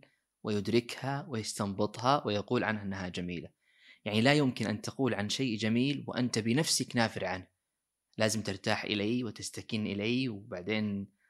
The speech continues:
تنظر إليه، تفطن إليه وتقول عنه جميل. لكن لو ما، ما ارتحت إليه، ما انبسطت إليه، يعني استوحشك، آه، كذا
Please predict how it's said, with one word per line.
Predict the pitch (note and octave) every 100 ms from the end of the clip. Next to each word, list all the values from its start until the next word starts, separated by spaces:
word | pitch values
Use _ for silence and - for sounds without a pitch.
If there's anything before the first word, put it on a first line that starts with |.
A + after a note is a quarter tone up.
| _ -
تنظر | A#2+ A#2+ G#2+
إليه، | F#2+ G2+ A#2+ C3 B2 -
تفطن | A#2 - G#2+ G2+
إليه | G2+ C3 D#3+
وتقول | A2+ A2 G#2
عنه | F#2+ G2
جميل. | G2 F#2 F2+ - _ _ _ _ _ -
لكن | G#2 G#2+
لو | G#2 G#2+
ما، | C3+ C#3+
ما | C#3
ارتحت | D3+ C#3 - -
إليه، | A2 A#2 C#3 _ _ _ _
ما | A#2
انبسطت | C3+ C3 B2+ B2 -
إليه، | A2 G#2+ B2 A#2+ _ _ _ _ -
يعني | G#2+ G#2 G#2
استوحشك، | - C#3 C3 - A2+ A2+ A2+ - - _
آه، | B2 G#2 G2+ G2+
كذا | G2 B2+ A#2 A2 G#2+ G#2